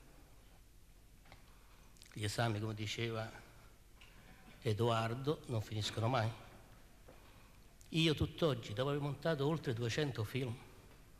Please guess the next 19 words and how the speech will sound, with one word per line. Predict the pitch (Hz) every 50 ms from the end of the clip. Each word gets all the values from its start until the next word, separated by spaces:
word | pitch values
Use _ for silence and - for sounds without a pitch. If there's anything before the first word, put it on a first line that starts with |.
| - - - - - - - - -
ogni | - 127 123 120
volta | 131 143 151 143 143
che | 139
vado | 117 123 123 127
in | 120
proiezione | 113 - 123 120 117 110 - - - - 120 120 113 110
con | - 117 117
il | 117 104
regista, | 95 - 120 127 113 - -
il | 107
produttore, | - - 110 113 113 110 - - 117 117 107 101 104 -
o | - -
viene | 107 101 131 143 147
il | 135
produ-, | 110 - 127 127 131 120
il | 113 117 113 117 113
regista | 110 123 110 113 143 135 -
di | - 107
Moviola | 117 113 117 127 123 120 104 107